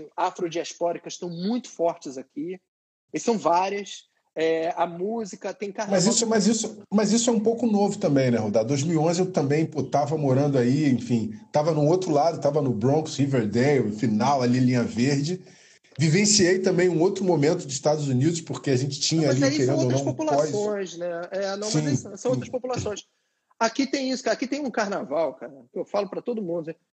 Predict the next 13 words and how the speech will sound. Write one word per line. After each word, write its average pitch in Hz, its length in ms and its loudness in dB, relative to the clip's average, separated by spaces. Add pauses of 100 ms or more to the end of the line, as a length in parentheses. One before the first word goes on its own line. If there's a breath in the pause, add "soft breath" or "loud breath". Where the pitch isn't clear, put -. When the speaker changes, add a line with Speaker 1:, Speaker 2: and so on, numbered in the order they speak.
(140)
Speaker 1:
Cara, 240 200 0
são 208 160 -4
dois 233 240 0
milhões 220 280 0
de 226 60 -6
pessoas, 175 600 -4
cara, 135 160 -10
em 165 80 -8
Crown 196 260 -8
Heights 175 420 -6
em 233 60 -6
setembro, 226 560 -6
brother. 127 300 -10